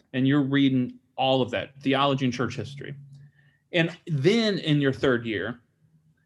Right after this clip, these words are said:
you take some kind of integrative, uh, ministry program that you get, you get credit for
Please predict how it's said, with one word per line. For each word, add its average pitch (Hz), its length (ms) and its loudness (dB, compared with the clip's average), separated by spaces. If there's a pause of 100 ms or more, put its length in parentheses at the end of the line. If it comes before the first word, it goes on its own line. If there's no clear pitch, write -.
(440)
you 156 120 -2
take 160 380 -4
some 165 360 -2
kind 131 380 0
of 120 120 -2
integrative, 120 640 0 (220)
uh, 107 260 -6 (760)
ministry 127 480 0
program 107 580 -8 (640)
that 127 240 2
you 151 100 4
get, 160 180 2
you 151 160 2
get 160 180 -2
credit 196 280 0
for - 360 -12